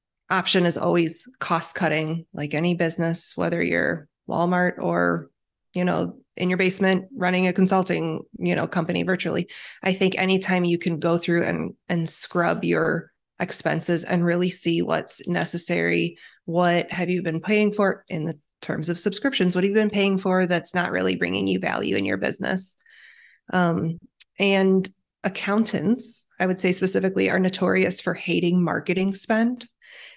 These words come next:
And <laughs> anytime, uh, in my big corporate days, anytime there would be cost cutting coming down, they'd be like, and I used to be in charge of marketing,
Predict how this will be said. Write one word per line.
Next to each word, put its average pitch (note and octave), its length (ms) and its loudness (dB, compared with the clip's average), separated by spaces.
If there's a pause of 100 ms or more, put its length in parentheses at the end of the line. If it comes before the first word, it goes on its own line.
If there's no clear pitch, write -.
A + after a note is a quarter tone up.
(120)
And F#3 320 4
<laughs> - 40 -4
anytime, G3+ 840 4 (440)
uh, G3 300 2
in G#3 140 4
my G3+ 120 6
big G#3 200 4
corporate G3 280 2
days, F#3+ 180 2
anytime F#3+ 420 2
there G3 100 2
would F#3+ 120 2
be F#3+ 100 -4
cost F#3+ 320 -4
cutting F#3 260 2
coming F#3+ 240 2
down, F#3+ 160 4
they'd F#3+ 100 0
be F#3+ 120 4
like, - 260 0 (160)
and G3 100 0
I G3+ 40 4
used G#3+ 260 2
to F#3+ 60 0
be F#3+ 200 2
in G3 100 2
charge F#3+ 220 0
of F#3+ 60 -2
marketing, G3 540 -2